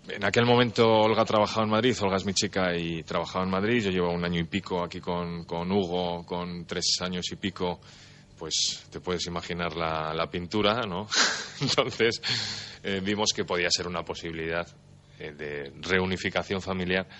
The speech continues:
allí en Madrid, eh, yo dedicarme a, a escribir y, eh, y así empezó todo. Pero yo cuando, yo no sabía que iba a ser trilogía hasta que avanzado ya,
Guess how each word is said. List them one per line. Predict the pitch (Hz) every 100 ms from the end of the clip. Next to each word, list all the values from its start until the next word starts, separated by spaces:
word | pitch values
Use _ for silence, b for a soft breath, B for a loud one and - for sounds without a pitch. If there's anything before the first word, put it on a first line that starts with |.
| B B B B B
allí | 80 85
en | 92
Madrid, | 90 101 120 120 -
eh, | 87 87 85
yo | 82 87
dedicarme | 87 82 87 87 85 82 82
a, | 80 80 80 80 80
a |
escribir | 80 - 85 95 98 98 82 -
y, | 87 87 82 82 80
eh, | 78 78 65 73
y | 90
así | 92 139
empezó | 139 123 95
todo. | 120 143 98
Pero | 95 87 B B B B B
yo | 101 117
cuando, | 156 147 139
yo | 123 143
no | 156
sabía | 139 123
que | 113
iba |
a | 107
ser | 104
trilogía | 87 98 90 - 113
hasta | 123 - 85
que | 90 82
avanzado | 82 82 82 104 101
ya, | 98 98